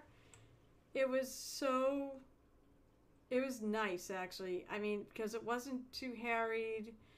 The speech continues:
You know, enough people to chat with, and, and I saw Big Jim Slade and Kevin, or Crimson. And I had, did have some new people come in, so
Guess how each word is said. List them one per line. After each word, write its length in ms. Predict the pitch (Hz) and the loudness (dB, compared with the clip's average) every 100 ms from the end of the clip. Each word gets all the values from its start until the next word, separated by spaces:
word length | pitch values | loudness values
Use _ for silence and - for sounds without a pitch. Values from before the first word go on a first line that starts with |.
| - - - 233 | -20 -20 -12 -4
You 100 | 214 | 0
know, 80 | |
enough 260 | 214 220 226 | 0 0 -2
people 280 | 262 254 254 | -4 -4 -4
to 100 | 247 | -4
chat 420 | - 233 208 185 | -4 -2 -2 -2
with, 440 | 202 202 196 - 208 | 0 0 -2 -4 -6
and, 280 | 190 190 - - | -4 -6 -10 -8
and 500 | 202 190 185 180 - - - - - 214 | -6 -4 -6 -8 -10 -20 -20 -20 -8 -6
I 60 | |
saw 260 | 214 220 208 | -2 0 2
Big 280 | 202 214 202 | 2 0 -2
Jim 220 | 226 220 | -6 -6
Slade 400 | - 196 196 190 - - - - - - - - - - - - - - - - - | -4 -2 -2 -6 -12 -20 -20 -20 -20 -20 -20 -20 -20 -20 -20 -20 -20 -20 -20 -12 -6
and 160 | 214 214 | -4 -2
Kevin, 540 | 233 208 190 196 190 - | 0 0 0 -2 -4 -8
or 100 | 196 | -10
Crimson. 640 | 196 214 190 185 185 185 185 - - - - - - - - - - - - - - - - | -8 -4 -4 -4 -6 -8 -10 -18 -20 -20 -20 -20 -20 -20 -20 -20 -20 -20 -20 -20 -20 -20 -12
And 380 | 226 214 214 220 | -6 -2 -2 -2
I 60 | 233 | 0
had, 280 | 262 247 | 0 0
did 160 | 226 233 | 2 2
have 200 | 247 247 | 2 -2
some 180 | 294 285 | 2 2
new 120 | 285 | 2
people 320 | 285 262 254 | -2 -6 -8
come 280 | - 233 214 | -6 -4 -2
in, 240 | 220 285 | -4 -6
so 420 | - - 220 202 | -8 -2 0 0